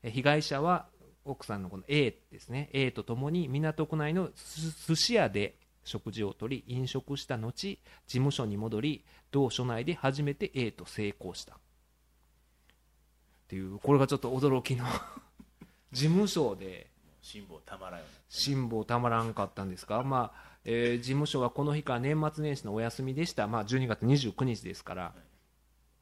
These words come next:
Speaker 2: い。
Speaker 1: で、彼がいるスペースは四十坪ほど。八人の弁護士とその事務員のデスクが並んでいますが、仕切りやソファもない。会議室もテーブルとす-、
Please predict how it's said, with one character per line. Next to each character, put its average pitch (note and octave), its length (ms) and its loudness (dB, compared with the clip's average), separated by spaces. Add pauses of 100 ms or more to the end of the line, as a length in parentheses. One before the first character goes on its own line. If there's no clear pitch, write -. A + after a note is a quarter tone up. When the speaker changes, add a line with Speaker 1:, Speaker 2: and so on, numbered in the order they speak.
(180)
Speaker 2:
い。 B2+ 60 -10
Speaker 1:
で、 B2 60 -4
彼 C#3 260 2
が B2 80 2
い A#2+ 60 2
る A#2+ 80 0
ス - 120 -10
ペ C#3+ 140 4
ー - 20 4
ス - 100 0
は D#3 60 4
四 B2+ 200 4
十 B2 160 0
坪 A2+ 400 0
ほ G#2+ 160 -4
ど。 F#2+ 220 -2
八 - 460 -2
人 E3+ 240 6
の D3+ 100 2
弁 D3+ 240 2
護 D#3+ 100 0
士 - 120 -6
と D#3 80 0
そ D3+ 120 -2
の D3+ 140 2
事 C#3 40 0
務 C#3 180 2
員 C3 60 0
の A#2 60 0
デ B2+ 120 2
ス C#3 120 -6
ク - 80 -6
が F#2+ 80 -2
並 A#2+ 280 2
ん - 20 0
で A#2 80 2
い A2 60 2
ま G#2 120 -2
す - 140 -12
が、 - 220 -6
仕 - 180 -8
切 F3+ 140 -2
り F3+ 80 2
や C3 100 4
ソ - 160 -4
フ F#3 100 -2
ァ D#3 60 6
も G2 140 -4
な C#2 120 -6
い。 - 80 -14 (480)
会 C#3+ 220 6
議 D3+ 140 2
室 - 200 -6
も B2 120 2
テ C3+ 180 6
ー - 20 4
ブ C3+ 100 2
ル C3 60 4
と C3 140 0
す-、 - 160 -14